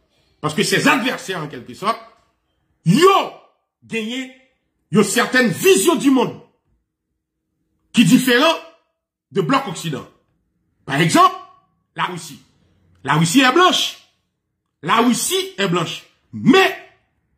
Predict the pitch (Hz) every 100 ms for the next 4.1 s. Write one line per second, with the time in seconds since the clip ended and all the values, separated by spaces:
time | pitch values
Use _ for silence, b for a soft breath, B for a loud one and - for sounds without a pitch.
0 | _ _ _ _ _ _ _ _ _ _
1 | _ _ - 220 277 - 294 226 220 226
2 | 269 330 - - _ _ 156 220 226 -
3 | 294 214 190 214 208 185 165 - - -